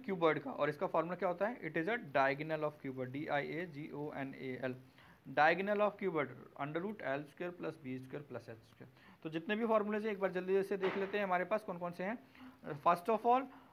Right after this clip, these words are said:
अ, अभी learn भी हो जाना चाहिए, Total surface area, lateral surface area two H एल प्लस बी, और ये पता होना चाहिए कैसे निकाले हैं। And five का निकालना है तो, अ, lateral में हमने L प्लस B ऐड कर दिया, ठीक है, Lateral में हमने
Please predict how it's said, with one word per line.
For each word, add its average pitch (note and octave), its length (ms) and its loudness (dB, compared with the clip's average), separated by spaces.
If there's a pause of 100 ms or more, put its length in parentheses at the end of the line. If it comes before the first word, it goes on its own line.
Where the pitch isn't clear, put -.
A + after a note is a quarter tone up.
(100)
अ, D3+ 240 6
अभी F#3 220 6
learn A3+ 260 6
भी A3 60 4
हो G#3+ 100 8
जाना F3+ 200 0
चाहिए, D#3+ 200 0
Total F3+ 300 0
surface G3+ 340 0
area, G#3 240 -4
lateral F3+ 280 4
surface G3+ 380 0
area G#3+ 280 -2 (420)
two A3+ 260 -4
H A3+ 260 2 (140)
एल F3 160 4
प्लस G3 260 0
बी, A3 220 -6 (160)
और D3 120 2
ये F3+ 120 2
पता G3 220 0
होना F#3+ 120 0
चाहिए F#3+ 180 -4
कैसे F3 200 -6
निकाले D3 340 -4
हैं। C3+ 140 -8 (480)
And A3 400 6 (260)
five F#3 220 8
का A3 120 2
निकालना G#3+ 460 2
है A3+ 120 4
तो, A#3 100 -4
अ, D#3 480 -2 (120)
lateral F#3+ 400 2
में G#3+ 100 2
हमने G#3 220 0 (100)
L D#3+ 60 4
प्लस F#3+ 240 0
B G3+ 160 -2
ऐड G3+ 180 4
कर G#3 180 2
दिया, A3 260 0 (600)
ठीक A3+ 140 -2
है, D#3+ 200 0
Lateral F3+ 320 2
में A3 120 2
हमने G#3+ 320 0